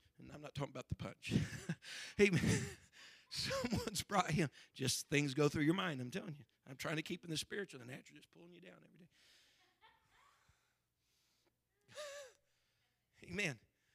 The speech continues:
Someone must have brought him something to eat. But he explains. He says, "My meat," again, he's, he's conveying something very spiritual to them. "My meat is to do the will of him that sent me." And notice his wording here, "and finish his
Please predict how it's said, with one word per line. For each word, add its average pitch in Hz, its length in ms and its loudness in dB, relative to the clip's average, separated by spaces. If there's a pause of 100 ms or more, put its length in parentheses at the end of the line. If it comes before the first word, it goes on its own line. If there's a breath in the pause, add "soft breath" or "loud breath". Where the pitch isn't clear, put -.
(180)
Someone 277 300 -2 (240)
must 165 220 -2
have 151 120 -6
brought 143 200 4
him 175 320 0
something 214 480 -4
to 220 40 0
eat. 254 200 2
But 165 100 -4
he 208 180 0
explains. 202 540 2 (220 loud breath)
He 185 100 2
says, 175 300 4
"My 202 320 4
meat," 208 320 4
again, 165 320 0
he's, 147 240 -6
he's 117 260 -4
conveying 139 400 0
something - 340 -4
very 185 220 2
spiritual - 460 -2
to 101 60 -10
them. 104 120 -2 (300 loud breath)
"My 156 240 6
meat 196 240 4
is 151 160 2
to - 80 -4
do 151 320 4
the 151 100 0
will 160 300 4
of 143 80 -2
him 151 320 -4
that - 160 -6
sent - 360 -4
me." 180 260 0 (260 loud breath)
And 107 120 -6
notice 180 340 2
his 156 140 -2
wording 143 320 -4
here, 127 220 -6 (300 loud breath)
"and 113 180 -2 (240)
finish 202 720 0
his 143 220 -6